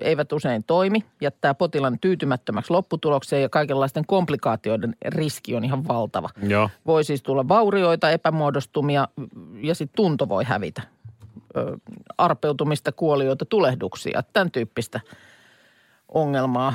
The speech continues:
Speaker 1: Ja tota niin, mm, no sitten ja sitten tota niin, ö, tietysti erilaiset helppoheikit kuulemma saalistaa hyvin haavoittuvaisia miehiä, koska tää on selkeästi arka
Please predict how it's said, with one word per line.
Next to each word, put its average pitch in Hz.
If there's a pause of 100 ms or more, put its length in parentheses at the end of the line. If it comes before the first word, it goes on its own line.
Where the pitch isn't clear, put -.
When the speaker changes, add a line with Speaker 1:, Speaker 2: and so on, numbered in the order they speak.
(160)
Speaker 1:
Ja 165
tota 151
niin, 156 (320)
mm, 170 (1000)
no 180
sitten 202 (840)
ja 208
sitten 196
tota 160
niin, 156
ö, 135
tietysti 165 (200)
erilaiset 196
helppoheikit 170 (200)
kuulemma 156 (220)
saalistaa 147 (180)
hyvin 151
haavoittuvaisia 156
miehiä, 165
koska 156
tää 156
on 190 (420)
selkeästi 202
arka 185